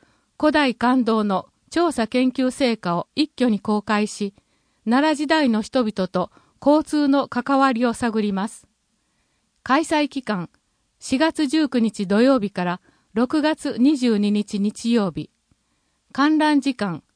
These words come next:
午前九時三十分から午後六時。入場は午後五時三十分まで。特別展講演会、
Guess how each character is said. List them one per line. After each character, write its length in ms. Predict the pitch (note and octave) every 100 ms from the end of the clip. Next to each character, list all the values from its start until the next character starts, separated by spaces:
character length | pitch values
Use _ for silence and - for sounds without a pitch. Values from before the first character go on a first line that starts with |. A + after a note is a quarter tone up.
| _ _ _
午 160 | A#3 D#4+
前 300 | C4+ G#3 G3+
九 120 | C4+
時 120 | B3+
三 260 | - A#3+ B3+
十 140 | C#4+
分 280 | - A3+ G3+
か 120 | F#3
ら 160 | F#3 -
午 160 | G3+ B3+
後 140 | C4
六 300 | F3 - F#3+
時。 180 | E3+ - _ _ _ _ _ _ _
入 240 | A#3+ C#4+
場 240 | C4 C#4 B3+
は 180 | A#3+ B3 _ -
午 140 | C#4
後 160 | B3+ F3
五 140 | B3
時 100 | A#3+
三 240 | A3 A3+ A#3+
十 120 | B3
分 320 | - F3+ D#3+
ま 120 | E3+
で。 160 | D#3+ - _ _ _ _ _ _ _ _ _ _ _ _ _ -
特 240 | C4+ E4
別 240 | F4 F4
展 220 | - A#3 G#3+
講 260 | A#3+ B3
演 180 | B3 A#3
会、 320 | - E3 D#3+